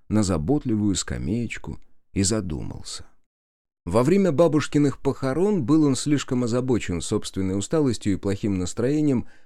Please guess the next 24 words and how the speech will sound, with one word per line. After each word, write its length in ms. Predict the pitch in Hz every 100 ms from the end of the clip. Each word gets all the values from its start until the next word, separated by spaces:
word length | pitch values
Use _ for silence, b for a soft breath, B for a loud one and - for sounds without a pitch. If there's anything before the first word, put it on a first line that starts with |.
| b
отчего 440 | - 92 - 117 110
пустынное 640 | - 107 - 190 160 135
это 160 | 127 120
место 300 | 123 110 85
почти 380 | - - -
никак 420 | 113 82 85 85 80
не 120 | 73
тронуло 480 | - 67 60 53 53
его. 300 | 50 - - - _ -
И 80 | 104
хотя 280 | 135 143 151
потом 420 | 143 151 156 110
они 180 | 101 98
с 120 | 107
мамой 420 | 117 127 92 78
приходили 480 | 87 - 92 101 95
сюда 320 | - 92 85
часто, 540 | - 131 147 135 -
но 140 | 85 80
только 280 | 101 92 92
сейчас 440 | 95 - 139 98
вдруг 440 | 82 90 123 - b b b
приоткрылось 720 | - 113 113 151 170 127 -
ему 300 | 87 73 65